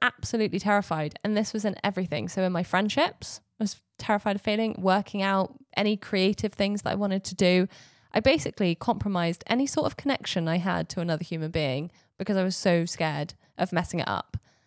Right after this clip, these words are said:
And for a lot of my life, when I look back on it now, I'm like, I was just a statue. I was just being still, making sure I didn't move so I couldn't make a mistake. And if I did make a mistake, I would make hell sure that there was no one around to see it.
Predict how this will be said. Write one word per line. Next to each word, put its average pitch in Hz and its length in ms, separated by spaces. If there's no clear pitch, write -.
And 202 140
for 226 60
a 208 60
lot 233 180
of 233 100
my 196 100
life, 180 200
when 180 100
I 175 60
look - 140
back 190 200
on 190 60
it 156 80
now, 190 120
I'm 175 80
like, 170 240
I 208 120
was 247 120
just - 220
a - 20
statue. - 580
I - 60
was 208 60
just 202 160
being 233 200
still, 175 480
making 233 280
sure 226 120
I 196 60
didn't 285 260
move 190 500
so 208 200
I 180 240
couldn't 180 240
make 139 160
a 180 40
mistake. - 520
And 202 80
if 196 120
I 196 80
did 277 240
make 233 180
a 190 40
mistake, 165 460
I 190 120
would 180 160
make 180 160
hell 196 260
sure 202 240
that 113 100
there 175 120
was 180 100
no 170 140
one 175 100
around 175 240
to 175 100
see 170 260
it. 208 180